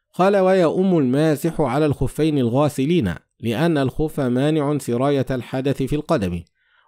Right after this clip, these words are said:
وما حل بالخف يزيله المسح، بخلاف المستحاضة،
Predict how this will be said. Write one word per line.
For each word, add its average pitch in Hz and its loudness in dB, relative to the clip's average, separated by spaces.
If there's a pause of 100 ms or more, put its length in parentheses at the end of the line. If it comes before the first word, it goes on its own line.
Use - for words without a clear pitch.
وما 160 0
حل 143 0
بالخف 147 0
يزيله 135 0
المسح، 165 -2 (800)
بخلاف 185 2
المستحاضة، 127 -2